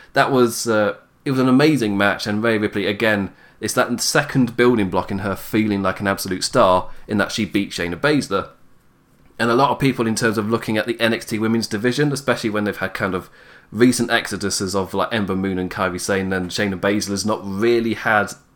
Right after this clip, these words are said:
proper contenders to take the belt away from her. Uh,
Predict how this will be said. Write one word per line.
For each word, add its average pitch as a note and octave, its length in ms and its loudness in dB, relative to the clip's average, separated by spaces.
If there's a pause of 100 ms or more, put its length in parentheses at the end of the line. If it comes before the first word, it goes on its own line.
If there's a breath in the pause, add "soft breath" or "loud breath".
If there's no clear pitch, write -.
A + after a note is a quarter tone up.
(180)
proper B2 340 -2
contenders B2 600 0
to A2 160 -6
take A#2 260 -4
the A#2+ 60 -10
belt A2+ 200 -2
away A2+ 200 0
from A#2 220 -6
her. C3 240 -4 (600 soft breath)
Uh, A2 280 0